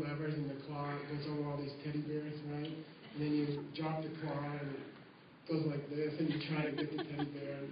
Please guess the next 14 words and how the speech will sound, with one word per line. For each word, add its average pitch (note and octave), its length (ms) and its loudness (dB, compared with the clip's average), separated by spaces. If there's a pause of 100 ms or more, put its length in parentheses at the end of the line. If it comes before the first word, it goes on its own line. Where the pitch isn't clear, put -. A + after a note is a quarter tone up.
(100)
and D3+ 100 -2
we F3+ 220 4
spent, G#3 240 8
like, D3+ 280 4
twenty D#3 400 6 (120)
dollars, C#3+ 360 0 (960)
and E3 100 6
we E3 80 12
got D#3+ 260 8
a D3+ 60 4
fifty D#3+ 340 4
cent C#3+ 300 2
teddy D3 200 2
bear. C3+ 260 2